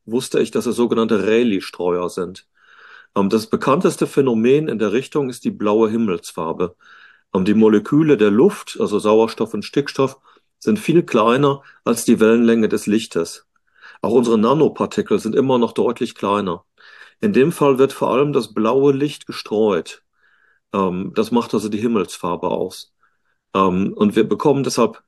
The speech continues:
Farbphänomene, die nichts mit Absorption zu tun haben, wie das, was wir normalerweise kennen. Ähm, es ist also eine andere Physik, die Farbe verursacht. Aber diese Farbe entsteht notwendigerweise aus dem Streuprozess.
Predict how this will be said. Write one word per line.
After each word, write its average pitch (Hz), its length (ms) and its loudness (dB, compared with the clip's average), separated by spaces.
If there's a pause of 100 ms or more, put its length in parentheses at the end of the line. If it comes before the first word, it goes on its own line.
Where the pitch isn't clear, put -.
Farbphänomene, 113 1160 0 (400)
die 113 60 0
nichts 165 300 0
mit 160 140 -2
Absorption 139 680 0
zu - 140 -12
tun 92 380 -10
haben, 90 440 -4 (100)
wie 104 220 -2
das, - 500 -4 (140)
was - 240 -2
wir 113 100 4
normalerweise 107 680 2
kennen. 101 400 -4 (560)
Ähm, 95 100 -4
es 95 60 -10
ist - 60 -2
also 113 160 2
eine 107 200 2
andere 127 400 0 (160)
Physik, 127 440 0
die 104 100 -4
Farbe 117 380 -2
verursacht. 87 640 -8 (420)
Aber 101 140 2
diese 117 240 4
Farbe 147 380 2
entsteht 131 380 0
notwendigerweise 120 1120 0
aus 113 100 -6
dem 107 160 -8
Streuprozess. 104 920 -6